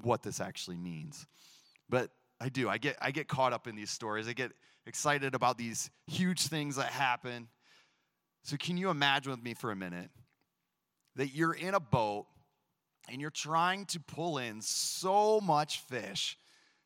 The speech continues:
that the boat literally starts to sink? Anybody been in a boat that's been sinking? Sorry if you have. The closest <laughs> I've been was, uh, I was in a kayak,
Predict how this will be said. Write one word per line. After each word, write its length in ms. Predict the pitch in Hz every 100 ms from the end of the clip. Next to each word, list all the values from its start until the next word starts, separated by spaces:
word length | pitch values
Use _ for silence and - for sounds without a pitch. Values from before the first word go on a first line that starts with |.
| _
that 160 | 135 131
the 80 | 127
boat 380 | 95 139 160 139
literally 460 | 139 151 147 139
starts 440 | 131 - 120 - -
to 80 |
sink? 460 | 104 - 98 170 - _ _ _ _ _ _ _ -
Anybody 280 | 160 208
been 180 | 180 139
in 100 | 143
a 60 | 127
boat 280 | 110 120 131
that's 160 | 127
been 300 | 123 117 110 -
sinking? 540 | - - 107 127 120 131 - _ _ _ _ _ _ _ _ _ _ _ _ _ _ _ _ _ -
Sorry 260 | 117 113
if 120 | 120 143
you 100 | 120
have. 360 | 95 92 95 - - _
The 60 | 113
closest 440 | 143 180 170 - 175
<laughs> 0 |
I've 220 | 156 160
been 320 | 160 156 151 - - -
was, 260 | 127 131 131
uh, 200 | 131 120
I 80 | 135
was 140 | 147
in 60 | 127
a 80 | 117
kayak, 680 | - - 117 120 131 151